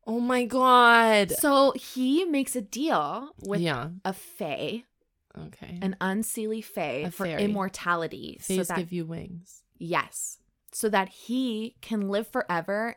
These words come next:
Speaker 2: and then get revenge on her at some point and break the curse. So he's not human anymore. He's this immortal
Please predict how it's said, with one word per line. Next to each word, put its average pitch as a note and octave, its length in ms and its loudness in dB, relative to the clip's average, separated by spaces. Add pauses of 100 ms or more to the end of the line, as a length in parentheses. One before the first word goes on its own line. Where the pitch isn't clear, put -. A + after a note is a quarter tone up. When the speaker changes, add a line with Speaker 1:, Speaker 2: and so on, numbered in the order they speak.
Speaker 2:
and F#3+ 140 -2
then F#3 80 -4
get F3+ 320 -4
revenge G3 580 -2
on D#3+ 180 -2 (120)
her C#3 400 -8 (260)
at F#3+ 160 -2
some G3+ 300 -4
point F#3 340 -6
and F3 200 -6
break E3+ 320 -4
the F#3 80 -8
curse. F#3 720 -4 (320)
So C#4 140 0
he's C#4+ 320 4
not A3+ 260 0
human G#3+ 640 -4
anymore. E3+ 560 -6 (180)
He's A#3 320 -4
this G#3+ 200 -4
immortal B3+ 1160 0